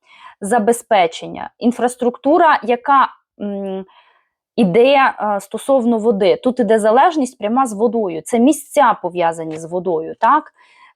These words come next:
Дамби, мости, порти. Тут іде захист більше, тобто буде активність, буде захист і тут буде рух. Тобто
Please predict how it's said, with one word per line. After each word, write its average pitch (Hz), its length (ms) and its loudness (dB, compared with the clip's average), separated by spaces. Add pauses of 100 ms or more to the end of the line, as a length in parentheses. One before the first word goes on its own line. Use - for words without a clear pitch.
(120)
Дамби, 220 840 2
мости, 254 1000 -2
порти. 254 720 0
Тут 370 300 2
іде 160 260 -6
захист 175 680 -2
більше, 208 420 -10
тобто - 340 -4
буде 196 480 2
активність, 262 680 0
буде 175 360 -6
захист 233 540 -2
і - 40 -14
тут 202 160 -12
буде 196 460 -2
рух. 214 340 -2
Тобто - 260 -8